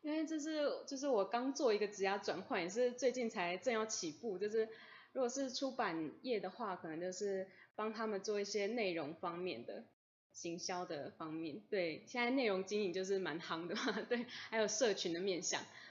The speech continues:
然后电影是我最近接的一个新 case，然后他们主要是希望我可以帮他们做一个校园的经营，因为现在的社群可能是不仅限于各个社群媒体，像说 Facebook、Instagram 这些社群媒体，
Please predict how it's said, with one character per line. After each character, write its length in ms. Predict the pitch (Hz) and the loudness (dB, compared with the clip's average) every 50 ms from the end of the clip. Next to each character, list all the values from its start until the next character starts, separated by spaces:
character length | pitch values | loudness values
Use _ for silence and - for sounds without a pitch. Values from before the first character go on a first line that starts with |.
| - - | -14 -6
然 120 | - 175 202 | -2 -2 -2
后 100 | 226 - | 0 0
电 160 | - 277 208 | 2 2 2
影 120 | 165 170 | 2 2
是 120 | 175 - 240 | 2 2 2
我 140 | 202 165 | 2 2
最 100 | 156 208 | 2 2
近 220 | 202 220 214 208 202 | 2 2 2 0 2
接 240 | - 202 196 190 185 | 4 4 4 4 4
的 200 | 190 180 170 143 | 2 2 0 0
一 120 | - - | -2 -2
个 100 | 180 175 | -2 -2
新 300 | 175 - - 185 180 185 | 0 0 -2 -2 -2 -4
case， 300 | - - 202 147 - - | -2 -2 -2 -2 -2 -2
然 100 | - 185 | -2 -2
后 80 | 190 208 | 0 0
他 60 | 220 | 0
们 80 | 214 196 | -2 0
主 80 | - | 0
要 140 | 175 160 175 | 0 0 0
是 160 | 175 - 220 | 0 0 0
希 180 | - - 214 208 | 0 2 2 4
望 180 | 220 214 202 170 | 4 4 2 2
我 60 | 151 | 0
可 160 | - 202 190 | 0 2 4
以 220 | 190 175 170 165 - - - - | 4 4 2 0 -2 -10 -14 -6
帮 140 | - 185 202 | -4 0 0
他 100 | 214 202 | 2 2
们 100 | 202 190 196 | 2 2 2
做 200 | - 220 202 185 | 2 4 4 4
一 80 | 180 175 | 4 2
个 520 | 160 - 180 170 165 160 151 151 139 156 202 | 2 2 2 2 4 2 0 -2 -4 -4 -4
校 280 | - - 285 226 196 | -2 2 4 4 4
园 160 | 185 165 151 165 | 4 2 0 -2
的 80 | 165 | -4
经 220 | 165 - 185 190 190 | -4 -2 -2 -2 0
营， 100 | 165 151 | 0 0
因 140 | 208 233 | 0 0
为 40 | 254 | 0
现 160 | 269 285 277 | 2 2 0
在 160 | 262 262 254 240 | 0 0 0 0
的 240 | 220 220 202 196 202 - - - - - | 2 2 2 2 -2 -6 -16 -16 -10 -4
社 280 | - - 370 311 220 196 | 0 4 4 6 4 4
群 300 | 202 - 202 180 180 - | 2 -2 -2 -2 -2 -2
可 100 | 202 185 | -2 -2
能 160 | 175 165 185 | -2 -2 -2
是 240 | 196 - 269 240 240 | 0 0 2 2 0
不 200 | 240 - 277 - | 0 -2 -6 -4
仅 260 | - - 190 160 165 | -2 -2 -2 0 0
限 300 | - - 262 226 202 196 | 2 2 4 4 4 4
于 200 | 180 180 175 180 - - _ _ - | 2 0 -2 -4 -8 -16 _ _ 4
各 140 | 339 254 | 6 6
个 180 | 220 - 202 180 | 6 6 4 2
社 220 | - - 277 226 | 2 2 2 2
群 460 | 190 - - - 175 156 165 175 190 - | 2 0 -2 -2 -2 -2 -2 -4 -6 -6
媒 240 | - 185 180 180 196 | -6 -4 -4 -4 -4
体， 160 | - 202 156 | -4 -6 -6
像 220 | - 214 196 196 | -2 -2 -2 0
说 280 | 190 208 196 185 185 185 - | 0 0 0 0 -2 0 0
Facebook、 460 | 208 185 190 - - 220 190 151 - - - - | 0 0 0 0 -2 -2 -4 -4 -6 -10 -12 -4
Instagram 600 | - 196 196 202 - 190 185 - 175 147 143 190 | -2 -2 -2 -2 -2 -4 -4 -4 -4 -6 -6 -6
这 160 | 180 190 185 | -4 -2 -2
些 160 | 190 - 185 180 | 0 0 0 0
社 160 | - 233 190 | 0 -2 -2
群 160 | 165 - 156 | -2 -2 -6
媒 140 | 143 139 156 | -6 -6 -8
体， 160 | - - | -10 -12